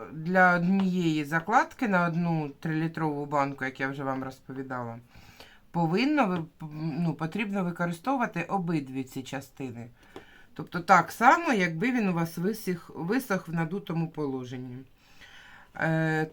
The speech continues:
так, коли висохне повністю, да? Ну, буквально тиждень. Тиждень оце він полежить, і вже можна його навіть раніше, ну, дивлячись, яка у вас температура. Е, як зберігати? Можна буде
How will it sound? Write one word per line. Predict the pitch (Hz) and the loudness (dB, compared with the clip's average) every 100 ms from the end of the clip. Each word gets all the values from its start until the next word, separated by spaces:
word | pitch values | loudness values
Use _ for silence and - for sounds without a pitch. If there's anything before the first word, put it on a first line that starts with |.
| - | 6
так, | 277 349 359 - - | 8 8 4 -8 -4
коли | 208 202 196 | 0 2 2
висохне | 214 330 - - - 156 139 139 - - - - | 0 -4 -4 -6 -4 -2 -2 -6 -14 -20 -20 -8
повністю, | 160 147 139 139 - - | -4 -2 -4 -8 -10 -12
да? | 139 175 254 240 - - - - _ _ - - - _ - 277 | -4 -2 -2 -6 -14 -16 -20 -20 _ _ -20 -20 -20 _ -12 -2
Ну, | 320 | 0
буквально | 262 247 254 233 | 0 2 2 2
тиждень. | 233 151 127 120 107 110 - - | 0 -4 -4 -6 -12 -14 -18 -4
Тиждень | 208 185 147 147 | 0 0 -2 -4
оце | 151 - 156 | -4 -4 -4
він | 160 | -4
полежить, | 165 302 381 311 208 165 - - - - - - | -6 -6 -4 -4 -6 -6 -16 -20 -20 -20 -20 -10
і | - | -4
вже | 175 180 247 | -2 2 4
можна | 196 202 180 175 170 | 4 2 2 2 2
його | 160 165 165 170 165 | 2 2 0 0 2
навіть | 185 185 165 165 | 4 4 2 0
раніше, | 160 151 135 - 139 135 135 | 0 0 -4 -6 -4 -2 -2
ну, | 233 226 | -4 -6
дивлячись, | 143 180 214 180 175 165 | -2 -2 0 -2 -4 -8
яка | 165 175 | -4 0
у | |
вас | 160 160 | 0 -2
температура. | 165 160 143 147 147 131 120 - - - - - - | -6 -6 -6 -6 -8 -10 -10 -16 -20 -20 -20 -18 -4
Е, | 160 160 160 165 | 0 2 2 2
як | 185 285 240 | 6 6 4
зберігати? | 196 220 214 202 170 147 - 143 | 2 4 4 4 4 0 -4 -6
Можна | 190 269 214 247 | -2 -2 0 0
буде | 208 208 190 208 208 | 0 -2 -2 0 0